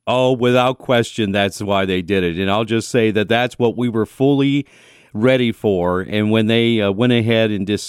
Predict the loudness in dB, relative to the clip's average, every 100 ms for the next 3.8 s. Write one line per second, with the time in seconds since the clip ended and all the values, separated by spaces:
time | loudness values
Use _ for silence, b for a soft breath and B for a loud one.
0 | -10 -2 -2 -2 -6 -2 0 0 -4 -6
1 | -8 -4 0 0 -2 -6 -10 -2 0 0
2 | -4 -6 -6 -6 -4 -2 -2 -4 -2 0
3 | 0 0 -2 -2 -2 0 0 -2